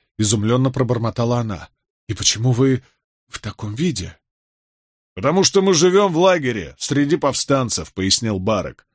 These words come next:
«Так вышло, что мы попали в руки капитана Кэта.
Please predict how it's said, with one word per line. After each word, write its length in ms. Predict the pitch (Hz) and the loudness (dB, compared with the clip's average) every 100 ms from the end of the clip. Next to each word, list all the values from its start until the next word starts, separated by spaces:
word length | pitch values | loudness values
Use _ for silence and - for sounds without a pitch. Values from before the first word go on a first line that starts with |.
| _ _ _ | _ _ _
«Так 240 | 120 139 | 0 2
вышло, 340 | 208 240 196 185 | 2 2 2 0
что 200 | - 170 | 0 2
мы 120 | 185 | 2
попали 400 | 170 151 185 165 | 2 2 2 2
в 80 | 143 | 2
руки 340 | 160 170 151 | 2 0 -2
капитана 600 | 139 127 131 143 135 123 | -2 -2 0 0 0 -2
Кэта. 460 | 101 117 98 78 | 0 -2 -2 -8